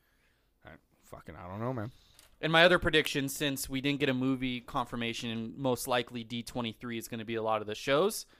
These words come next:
Speaker 2: is, again, spoiler alert for Thor. We always say that spoilers just carry over. Um, I think they're gonna do a Hercules show. I think they're gonna do it.
Speaker 1: I for sure could see it.
Speaker 2: I think
Speaker 1: Yeah.
Speaker 2: that's what they should do too. I don't think, I don't think you should just throw him in Thor five.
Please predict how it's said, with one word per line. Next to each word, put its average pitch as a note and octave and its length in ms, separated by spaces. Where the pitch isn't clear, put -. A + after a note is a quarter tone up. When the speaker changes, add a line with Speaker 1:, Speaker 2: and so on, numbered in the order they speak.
Speaker 2:
is, A#2+ 200
again, B2 240
spoiler A#2+ 340
alert A#2 200
for A#2 100
Thor. B2+ 380
We B2 120
always A#2 200
say A#2 200
that G#2+ 340
spoilers A2 440
just G#2+ 180
carry A2 280
over. D3+ 340
Um, A2+ 440
I E3 80
think C4+ 160
they're E4 80
gonna D#4 80
do D4 120
a B3+ 40
Hercules C#4 360
show. B2 280
I F3 80
think A#3 180
they're B3+ 100
gonna A#3+ 160
do A#3+ 120
it. E3+ 160
Speaker 1:
I C3+ 180
for B2+ 140
sure A#2 200
could - 140
see A#2+ 140
it. A#2 140
Speaker 2:
I F#3+ 100
think A#3 160
Speaker 1:
Yeah. - 40
Speaker 2:
that's A#3 160
what A#3+ 140
they A#3 80
should G3+ 300
do B2 200
too. D3+ 320
I C#3+ 100
don't G3 160
think, G#3 300
I F3 80
don't G#3+ 120
think A#3+ 140
you A#3 80
should G#3+ 160
just G#3+ 200
throw F#3 280
him F#3 180
in F3+ 120
Thor F3+ 320
five. D3+ 600